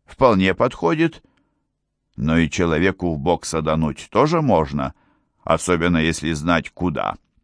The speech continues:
«Стоять, полиция!»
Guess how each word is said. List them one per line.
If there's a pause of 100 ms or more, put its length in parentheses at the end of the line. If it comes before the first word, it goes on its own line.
(760)
«Стоять,
полиция!»